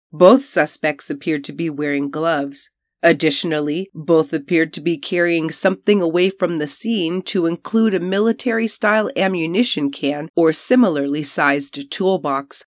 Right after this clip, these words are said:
The images of the, quote, "young skinny males" were compared to and tentatively matched Yoon and Davies' driver's license photos, and investigators had also begun receiving phone calls from their fathers.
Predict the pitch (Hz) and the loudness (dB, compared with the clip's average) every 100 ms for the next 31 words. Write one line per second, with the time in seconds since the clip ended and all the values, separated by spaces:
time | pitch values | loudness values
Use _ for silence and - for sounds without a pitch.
0 | _ _ 156 160 156 190 165 156 160 156 | _ _ -6 -2 2 4 4 2 0 0
1 | 151 156 143 185 170 143 156 180 175 - | -2 -2 -2 2 2 2 2 2 2 -4
2 | - 196 151 151 175 175 165 170 170 165 | -4 -2 0 0 2 2 0 0 -2 0
3 | 190 185 220 214 240 - 262 220 139 139 | -2 -2 0 0 0 0 0 2 -2 0
4 | 208 208 202 240 190 175 147 156 160 185 | -2 -2 -2 -2 -2 -4 -4 -2 -2 -2
5 | - - 143 180 214 202 147 147 180 180 | -6 -10 -6 -2 0 0 -2 0 -2 -2
6 | 180 156 135 139 208 190 147 143 139 151 | -6 -8 -2 0 0 -2 -2 -4 -4 -6
7 | 139 - 143 143 139 139 - - 247 269 | -10 -6 -4 -4 -4 -6 -4 4 6 6
8 | 233 185 202 - 277 277 294 311 285 277 | 4 4 0 0 -2 0 2 2 2 4
9 | 226 277 277 208 196 180 170 160 160 202 | 4 4 2 0 0 -2 0 -2 -2 -2
10 | 175 151 139 156 156 175 165 - 190 185 | -2 -2 -2 -2 -2 -2 -2 -2 -2 0
11 | 139 131 147 185 139 135 139 | -2 -2 0 2 0 -4 -8